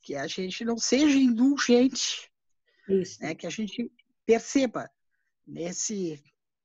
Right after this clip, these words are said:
Speaker 1: exame diário que a gente faz,
Speaker 2: Uhum.
Speaker 1: que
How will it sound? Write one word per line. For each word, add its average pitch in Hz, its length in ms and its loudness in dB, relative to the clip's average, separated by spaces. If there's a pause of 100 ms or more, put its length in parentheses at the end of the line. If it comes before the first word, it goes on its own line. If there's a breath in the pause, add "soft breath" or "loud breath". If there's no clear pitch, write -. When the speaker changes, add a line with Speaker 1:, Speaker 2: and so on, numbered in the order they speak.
(300)
Speaker 1:
exame 202 420 -2
diário 190 580 2
que - 100 -14
a 160 40 -10
gente - 280 -14
faz, 196 920 -6 (200)
Speaker 2:
Uhum. 190 400 0
Speaker 1:
que 226 440 0